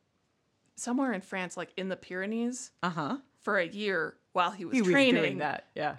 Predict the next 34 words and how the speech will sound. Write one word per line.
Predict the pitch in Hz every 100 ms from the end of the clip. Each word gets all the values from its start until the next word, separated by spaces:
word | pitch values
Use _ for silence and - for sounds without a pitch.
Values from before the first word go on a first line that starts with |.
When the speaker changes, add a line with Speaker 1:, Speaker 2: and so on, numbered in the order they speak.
| -
Speaker 1:
in | 214 196
whitewater | 175 165 185 190
slalom. | - 196 175 180 185 190 - -
And | 220
he | 226 226
did | 214
a | 208
bunch | - 165 185
of, | 202
like, | 196 180 - -
int-, | 226 233 247 214
really | 240 262 240
interesting | 214 220 233 233 214 190 180
whitewater, | 185 180 190 185
water, | 180 165 165 160
like, | 143 170 143
long | - 180 165
travel | 151 165 165 160
descents | 165 151 160 156 139 - - -
of | 175 156 - -
rivers | 170 185 190 185
and | - 139
wrote | 147 - -
books | 85 - -
about | - 62
it | 92 -
and | 110
stuff. | - - _ - - - - -
And | 233 208
they've, | 202 -
they | 214
had | 214 180
four | 349
kids. | 415 269 226 233